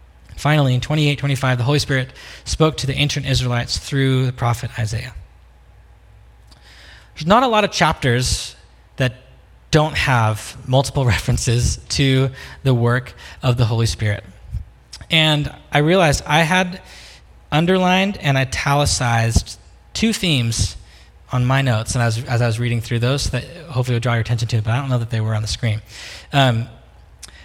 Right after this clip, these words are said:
there are two themes. If you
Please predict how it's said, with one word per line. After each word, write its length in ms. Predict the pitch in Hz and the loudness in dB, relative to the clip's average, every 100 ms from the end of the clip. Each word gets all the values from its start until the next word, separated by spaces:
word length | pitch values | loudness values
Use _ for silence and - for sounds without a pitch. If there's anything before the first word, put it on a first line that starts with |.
| - - | -20 -4
there 220 | 147 165 | 2 4
are 100 | 180 | 4
two 180 | - 196 | 2 -2
themes. 540 | 170 156 117 113 - - - - - | -2 -2 -2 -2 -6 -10 -18 -14 -4
If 180 | 123 | -2
you 560 | 139 139 139 135 156 | 0 2 2 0 -6